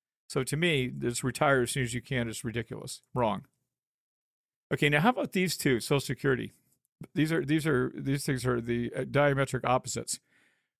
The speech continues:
One conventional wisdom is wait and take your Social Security at age seventy. Then there's also this one. Take your Social Security as early as you can get it.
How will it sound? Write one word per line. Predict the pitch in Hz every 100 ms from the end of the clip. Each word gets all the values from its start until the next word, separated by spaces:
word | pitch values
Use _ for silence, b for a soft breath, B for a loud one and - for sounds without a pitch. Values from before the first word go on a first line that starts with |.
| _
One | 131 170 294 -
conventional | 170 151 147 - 135
wisdom | 127 131 120
is | 131 - b b -
wait | 131 233 226
and |
take | 196 190
your | 175
Social | 143 165
Security | 143 139 165 175 127
at |
age | 143 127
seventy. | - 165 147 107 110 _ _ _ _ _ _ _ _ _ -
Then | 175
there's | 254 185
also | 165 247 -
this | 165 277 -
one. | 143 110 - _ _ _ _ _ _
Take | - 370
your | 311
Social | - 226
Security | 185 - 220 185
as | 147
early | 226 214
as | 165
you | 196
can | 165 143
get | 170
it. | 143